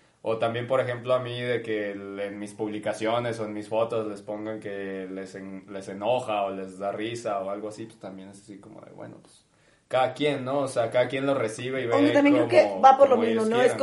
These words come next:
Speaker 2: como si ya hay una persona que está causando un problema en tu relación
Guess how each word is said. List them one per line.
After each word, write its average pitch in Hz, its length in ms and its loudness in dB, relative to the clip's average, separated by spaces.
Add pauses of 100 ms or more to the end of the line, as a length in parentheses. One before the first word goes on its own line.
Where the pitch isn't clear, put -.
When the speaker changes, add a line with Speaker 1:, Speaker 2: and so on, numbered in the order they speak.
Speaker 2:
como 226 320 0
si 233 200 -6
ya 240 120 6
hay 240 80 10
una 262 200 2
persona 220 460 -2
que 196 80 -8
está 196 460 2
causando 214 340 0
un 214 80 -2
problema 208 240 0
en 202 80 -6
tu 208 60 -2
relación 170 540 -2